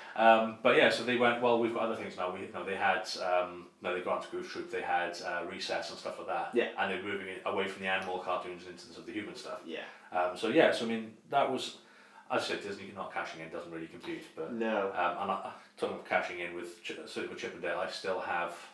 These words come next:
Speaker 1: um, I think it's my brother's house at the moment. We, when we were at Disney World, we bought Rescue Ranger, like, plush toys.
Speaker 2: Yeah.
Speaker 1: My brother had Chip and I had Dale. It's only sort of eight or nine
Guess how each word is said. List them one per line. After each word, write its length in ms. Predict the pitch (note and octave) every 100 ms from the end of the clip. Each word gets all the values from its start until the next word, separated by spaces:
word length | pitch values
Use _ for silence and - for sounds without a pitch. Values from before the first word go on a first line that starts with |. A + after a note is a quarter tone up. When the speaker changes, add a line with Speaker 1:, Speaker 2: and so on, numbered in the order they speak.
| - -
Speaker 1:
um, 240 | F#2 E2+
I 40 | E2
think 160 | F2 F2
it's 140 | F2
my 60 | E2+
brother's 260 | G2 G2
house 160 | F2 D#2
at 60 | -
the 60 | F#2
moment. 160 | F2+ - - - -
We, 120 | A2
when 160 | G#2 G2+
we 80 |
were 60 | F#2+
at 80 | F#2+
Disney 220 | G2 G2
World, 180 | F2+ F2+
we 80 | G2
bought 440 | G2+ F#2+ F#2 - - -
Rescue 320 | G#2+ - F#2
Ranger, 300 | E2+ E2+ E2 - - _ _
like, 220 | E2+ -
plush 220 | - -
toys. 340 | - F2 E2+ -
Speaker 2:
Yeah. 120 | - G2+
Speaker 1:
My 40 |
brother 180 | G2+ F2+
had 80 | D#2+
Chip 160 | - F2+
and 80 |
I 100 | F2+
had 120 | F2+ -
Dale. 220 | F2 F2
It's 120 | E2+
only 120 | G2+
sort 160 | - -
of 340 | - _ -
eight 120 | F#3+ F3+
or 80 | F3
nine 200 | -